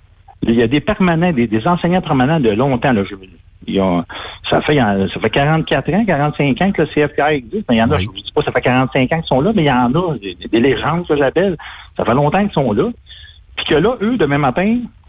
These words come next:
Speaker 1: sont déstabilisés. Oui, ça l'arrive dans le monde du transport, ça l'arrive à un camionneur, ça l'arrive à une personne d'usine, ça, je comprends ça. Mais là, c'est totalement, pendant cette année, comment on est en train de faire, malgré la, tu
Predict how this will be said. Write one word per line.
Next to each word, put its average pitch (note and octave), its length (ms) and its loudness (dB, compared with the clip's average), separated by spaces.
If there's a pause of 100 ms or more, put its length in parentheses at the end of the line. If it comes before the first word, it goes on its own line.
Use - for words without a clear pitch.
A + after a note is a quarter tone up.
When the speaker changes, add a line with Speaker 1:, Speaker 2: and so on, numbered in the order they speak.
Speaker 1:
sont A#2 120 0
déstabilisés. C#3 760 0 (160)
Oui, D3+ 120 4
ça D#3+ 120 0
l'arrive C#3 240 2
dans C#3 120 2
le A#2 60 2
monde C3 160 2
du - 80 -6
transport, B2 460 0
ça C#3 80 0
l'arrive B2 260 2
à B2 60 2
un A2+ 80 0
camionneur, C3 580 2
ça A#2 80 -2
l'arrive A#2 260 2
à G#2 280 0
une G#2 40 -8
personne C3+ 360 -2
d'usine, C3 320 0 (100)
ça, D3 100 0
je - 60 -8
comprends A#2+ 400 0
ça. G#2+ 60 -4 (680)
Mais A#2 100 4
là, F#3+ 160 2
c'est - 140 -2
totalement, G3 680 0 (100)
pendant C3+ 300 0
cette C#3+ 160 0
année, C#3+ 340 2
comment C3 200 0
on B2+ 40 0
est C3+ 40 0
en B2+ 60 0
train B2+ 200 2
de A#2+ 40 -2
faire, D#3+ 180 0
malgré D#3+ 400 0
la, E3+ 120 0
tu - 120 -12